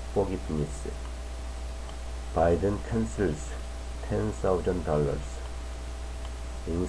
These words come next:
student debt for millions. 학생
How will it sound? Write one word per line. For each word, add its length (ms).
student 560
debt 240
for 260
millions. 600
학생 840